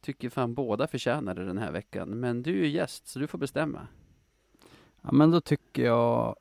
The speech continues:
Speaker 2: Vi säger Ingram ändå. Eh,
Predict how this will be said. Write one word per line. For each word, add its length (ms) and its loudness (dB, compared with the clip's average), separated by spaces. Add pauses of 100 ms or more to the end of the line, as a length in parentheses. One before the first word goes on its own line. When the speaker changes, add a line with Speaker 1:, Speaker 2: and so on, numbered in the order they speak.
(640)
Speaker 2:
Vi 240 -2
säger 480 6 (280)
Ingram 1040 4
ändå. 880 -2 (1160)
Eh, 480 0